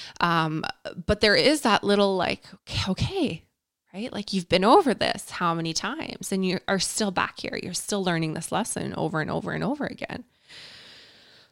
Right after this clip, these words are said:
But I really do believe, you know, the more, the more clients that I work with, um, the more minds, beautiful minds that I get invited into to help kinda sort through what's going on,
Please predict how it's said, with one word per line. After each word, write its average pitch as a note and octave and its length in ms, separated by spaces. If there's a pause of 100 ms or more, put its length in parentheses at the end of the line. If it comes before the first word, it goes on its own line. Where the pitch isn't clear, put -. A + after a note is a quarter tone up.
(360)
But A#3 160
I A#3 80
really C4 280
do A#3+ 240
believe, A3 560
you F3+ 80
know, F3 100
the F3+ 100
more, F#3+ 540
the E3+ 160
more D#3+ 300 (380)
clients A3+ 440
that A#3 120
I A3+ 80
work G#3+ 260
with, F3+ 560
um, D#3+ 800
the E3 80
more D#3 580 (340)
minds, F#3+ 920 (560)
beautiful F#3 400
minds F3+ 480
that F3 140
I E3+ 60
get D#3+ 260
invited D#3+ 560
into E3+ 720
to - 100
help D#3+ 320 (160)
kinda E3+ 200
sort - 360
through F#3 420
what's - 320
going D#3+ 280
on, D#3+ 560